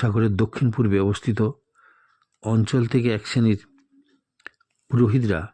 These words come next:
সূর্যমূর্তি বা মৃত্যু দেবতার পূজা নিতে ভারতে আগমন করে। এরা জ্যোতির্বিদ্যায় পারদর্শী ছিলেন। এরা ব্রাহ্মণ ধর্মে স্থান লাভ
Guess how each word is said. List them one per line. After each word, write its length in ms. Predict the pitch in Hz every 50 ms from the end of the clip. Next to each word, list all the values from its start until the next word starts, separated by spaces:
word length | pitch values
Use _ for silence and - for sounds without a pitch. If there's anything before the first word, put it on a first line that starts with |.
| _ _ _ _ _ _ _ -
সূর্যমূর্তি 840 | - - - 123 110 104 110 120 113 113 113 110 - _ - - 127 147 - _ _ _ _ _ _ _ _ - -
বা 200 | 110 107 107 98 92 101 101
মৃত্যু 500 | 107 104 - _ _ _ _ - - 120 113
দেবতার 520 | 104 110 104 104 113 117 - 120 95 92 - - _ _ _ _ _ _ _ _ _ _ _ _ _ _ _ -
পূজা 300 | - 113 104 104 120 113
নিতে 280 | 110 110 104 - 113 101 95 120 _ _ _ _ _ _ _ _ -
ভারতে 400 | 127 104 95 101 101 101 98 - 101 95
আগমন 280 | 92 98 98 101 98 92
করে। 240 | - 92 78 71 67 - _ _ _ _ _ _ _ _ _ _ - - _ _ _ _ _ _ _ _ _ _ _ _ _ _ _ _ _ _ _ _ _ -
এরা 220 | 117 117 120 120 104 104 139 - - - _ _ _ _ _ _ _ - - - -
জ্যোতির্বিদ্যায় 840 | - 117 110 113 - 151 135 123 117 120 120 113 110 113 113 104 101 -
পারদর্শী 460 | 101 85 92 82 92 87 - - 95
ছিলেন। 300 | - - - 76 78 82 76 _ _ _ _ _ _ _ _ _ _ _ _ _ _ _ _
এরা 220 | - - 113 113 107
ব্রাহ্মণ 400 | 101 110 107 104 107 110 117 131 123
ধর্মে 300 | 117 123 120 120 113 95 92 - _ _ _ _ _ _ _ _ _ _ _ _ _ _ _ _ _ -
স্থান 440 | - - - - - - 113 104 101 95
লাভ 160 | 95 95 90